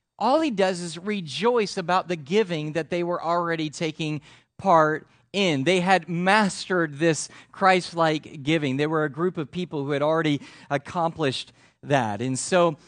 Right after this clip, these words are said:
the question for us really this morning, and, and what I wanna be able to answer in all of this text is, is why was he rejoicing? Why was their gift to him something that caused him to break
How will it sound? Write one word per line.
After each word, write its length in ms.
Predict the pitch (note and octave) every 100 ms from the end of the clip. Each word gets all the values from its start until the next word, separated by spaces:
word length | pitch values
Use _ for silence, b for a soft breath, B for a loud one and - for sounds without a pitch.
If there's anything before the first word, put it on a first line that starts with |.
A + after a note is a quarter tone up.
| B
the 80 | E3+
question 560 | D#3+ G#3+ A#3+ - G#3+ F3+
for 280 | - F3 D3+
us 320 | C#3+ C3+ -
really 260 | D#3 F#3 F3
this 220 | D#3 -
morning, 220 | D3+ D3
and, 80 | D3+
and 180 | E3+ E3
what 80 | G#3
I 80 | G3+
wanna 260 | F#3 F#3
be 120 | E3+
able 140 | E3 D#3+
to 180 | E3 D3+
answer 400 | E3 E3 D#3+ D3
in 80 |
all 340 | - D3 D#3+ E3+
of 120 | D#3+
this 360 | D#3 D3 - -
text 600 | - E3+ B2 A2+ - -
is, 320 | D3+ D3 - B B B
is 200 | D#3+ D#3
why 420 | E3+ D#3 F3+ A#3
was 260 | A#3+ A3+ -
he 140 | A3
rejoicing? 760 | G3 G3 D#3 G3 F#3+ - C#3 E2+ _ _ _ _ _ _ _
Why 260 | D3 F3 A#3+
was 200 | B3 G3
their 320 | F#3 A3+ A#3
gift 400 | E3+ F#3 A3 -
to 160 | G3+ F3+
him 540 | G3 E3 B2+ F3 A3 b b b _
something 480 | - A3 A3+ A3 F#3+
that 180 | F3 -
caused 480 | - G#3+ A#3 G3 -
him 220 | G#3 F3
to 120 | F3+
break 540 | C#3 D3+ F3 G#3 A3+